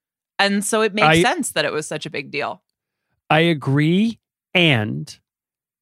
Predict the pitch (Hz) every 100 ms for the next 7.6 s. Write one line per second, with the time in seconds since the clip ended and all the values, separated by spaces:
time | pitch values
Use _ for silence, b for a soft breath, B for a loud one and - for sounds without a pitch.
0 | _ _ _ _ _ _ _ _ _ _
1 | _ 113 151 127 - 160 170 190 185 185
2 | - 151 139 - 147 139 135 120 135 120
3 | 127 110 107 123 120 117 - 113 110 -
4 | - 123 113 - 104 - - - - 131
5 | 117 - 98 92 - - - _ _ _
6 | _ _ _ _ _ _ _ _ _ _
7 | 131 120 135 131 123 -